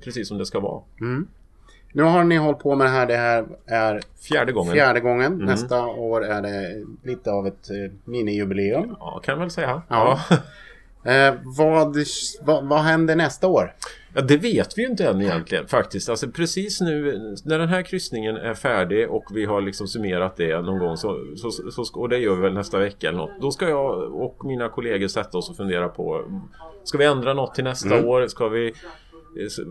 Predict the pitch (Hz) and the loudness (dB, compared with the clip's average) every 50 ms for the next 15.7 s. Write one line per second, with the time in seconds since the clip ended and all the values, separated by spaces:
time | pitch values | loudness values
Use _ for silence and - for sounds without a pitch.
0 | 95 95 87 78 85 85 90 123 127 123 123 - - 135 120 110 104 98 95 - | -10 -10 -10 -8 -10 -10 -6 -6 0 0 0 4 6 6 6 6 6 4 2 2
1 | 110 104 113 113 - 123 123 123 107 101 104 117 120 - 101 101 120 113 113 113 | 0 -2 -2 -2 -2 -2 0 4 4 4 4 4 2 0 0 2 2 2 2 2
2 | - 123 107 110 104 - 131 120 - - 98 95 110 110 - 107 95 - - - | 0 0 0 0 -2 -4 -6 -6 -2 -4 -4 -4 -4 -6 -6 -6 -6 -6 -6 -6
3 | 98 95 104 110 120 - - 113 120 127 131 131 147 139 120 90 80 - - - | -6 -6 -6 -8 -10 -6 0 2 4 4 4 4 2 2 0 -2 -4 -4 -6 -6
4 | 107 104 104 104 110 107 110 110 107 - - 98 110 113 113 101 - - 101 113 | -6 -6 -4 -4 -4 -4 -4 -6 -6 -8 -6 -4 -4 -4 -4 -6 -8 -8 -6 -6
5 | 110 104 - - 117 113 110 131 143 151 160 165 156 - - 107 101 101 107 98 | -6 -6 -6 -8 -8 -8 -4 -2 -2 0 0 -2 -4 -4 -4 -4 -2 -2 -4 -6
6 | 90 98 117 110 95 85 98 98 - - - - - 147 131 - - 131 - - | -6 -6 -2 -2 -2 -2 -2 -6 -6 -6 -8 -6 -6 -8 -4 -2 -4 -4 -4 -2
7 | - 139 117 92 82 82 78 82 82 - 95 98 104 107 110 - - _ _ _ | -2 0 0 0 0 -2 -2 -4 -2 -2 -2 -2 -2 -2 -6 -8 -16 _ _ _
8 | _ _ _ 117 113 - - 104 92 - - - - - 101 90 - - 95 92 | _ _ _ -8 -8 -6 -8 -10 -12 -10 -10 -10 -8 -6 -6 -6 -4 -4 -4 -4
9 | 90 85 - 101 107 110 92 82 - 90 80 - - 85 82 85 85 - 98 92 | -4 -4 -6 -6 -6 -6 -6 -8 -8 -8 -10 -8 -6 -6 -6 -6 -6 -6 -8 -8
10 | - - - 82 82 107 117 - - - - 92 95 95 - - 65 - - - | -8 -10 -10 -8 -8 -8 -8 -8 -10 -12 -12 -8 -8 -8 -8 -8 -10 -14 -14 -14
11 | - - - - 104 92 - 90 - - 95 95 90 - - - - _ - - | -14 -14 -6 -4 -4 -4 -4 -8 -8 -4 -2 -2 -2 -2 -6 -18 -20 _ -20 -20
12 | _ _ - 104 113 113 104 101 101 98 113 110 107 113 104 101 - 117 104 98 | _ _ -4 -2 0 0 2 0 0 -2 -2 -4 -4 -6 -6 -6 -6 -6 -4 -2
13 | 98 95 92 92 82 - - 95 104 104 92 - 110 98 92 87 85 85 95 104 | -2 -2 -2 -4 -4 -6 -6 -4 -4 -4 -4 -2 -2 -2 -2 0 0 -2 -2 -2
14 | - - 131 123 120 - - - - - 165 135 101 90 98 131 143 143 - 127 | -2 0 0 0 0 -2 -4 -4 -2 -2 -2 -2 -2 -2 -2 -4 -4 -6 -8 -12
15 | 117 101 127 131 117 95 87 82 85 80 90 90 90 | -8 -6 -4 -2 -2 -2 -2 -2 -2 -2 -2 -4 -6